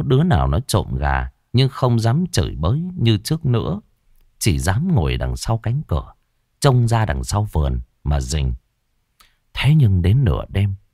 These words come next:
tiết trời sương giá lạnh, mụ ngủ gật lúc nào chẳng hay. Cuối cùng mụ đành tự thuyết phục bản thân mình rằng mất gà là do mấy con cáo hoang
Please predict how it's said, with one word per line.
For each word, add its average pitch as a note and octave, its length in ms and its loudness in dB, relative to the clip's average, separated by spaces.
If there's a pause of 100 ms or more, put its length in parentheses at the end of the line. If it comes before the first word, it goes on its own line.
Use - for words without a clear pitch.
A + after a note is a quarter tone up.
(240)
tiết G3+ 160 2 (120)
trời B1+ 360 0
sương G2+ 320 2
giá F#2+ 200 -2
lạnh, A2+ 220 -2 (580)
mụ A2+ 260 6
ngủ E2+ 240 2
gật C#2+ 240 -2
lúc F3 200 -6
nào C#2 240 -2
chẳng C2+ 200 -6
hay. A#2+ 320 -4 (840)
Cuối G#3 160 4
cùng G2+ 260 6
mụ F#2+ 360 2
đành F2+ 280 2
tự G#2+ 260 -2 (100)
thuyết - 220 -2
phục - 200 -2
bản C2 240 -2
thân B2 280 2
mình C#2+ 220 0
rằng C2+ 300 -4 (460)
mất G3+ 240 2
gà C#2+ 460 -2 (200)
là D2+ 220 0
do A2+ 300 2
mấy A#2+ 220 0
con A#2+ 220 0
cáo B2+ 260 0
hoang B2+ 400 0